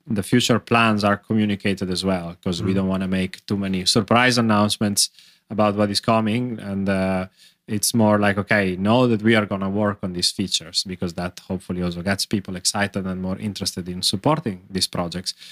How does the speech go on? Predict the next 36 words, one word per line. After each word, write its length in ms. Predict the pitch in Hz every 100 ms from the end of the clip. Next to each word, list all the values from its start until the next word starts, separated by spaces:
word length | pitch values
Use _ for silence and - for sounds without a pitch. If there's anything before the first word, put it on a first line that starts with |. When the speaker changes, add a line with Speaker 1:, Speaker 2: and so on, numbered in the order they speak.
| -
Speaker 1:
because 240 | 127 135
many 240 | 131 180 156
of 140 | 107
them 400 | 113 135 120 104 - _ _
are 300 | 113 107 98 - 110
public 320 | 117 104 95
benefit 400 | 90 92 92 87
projects. 420 | - 80 - - -
For 140 | 113
example, 380 | 101 117 113 113
the 100 | 101
Blender 260 | 110 107
I 140 | 101 101
D 360 | 117 117 113 -
itself 640 | 104 - - 107 98 95 -
is, 320 | 113 98 90
uh, 280 | 92 90 87 - _ _
is 140 | 110 95
a 40 |
public, 500 | 107 101 101 - - _ _
is 100 | -
a 60 | 98
public 320 | 110 107 104
project, 480 | 113 107 104 107 - -
and, 360 | 101 92 92
uh, 380 | 90 90 87 87 - _ _ _ _ _
every 440 | - 107 107 104 101 -
add-on 260 | 117 113 107
maker 560 | 104 98 101 92 90 -
could, 360 | - 131 107 - - _ _ _ _ _
uh, 200 | 101 90 92 -
possibly 420 | 113 101 107 95
make 220 | 95 95
use 180 | 120 107
of 120 | 87
it. 240 | 78 -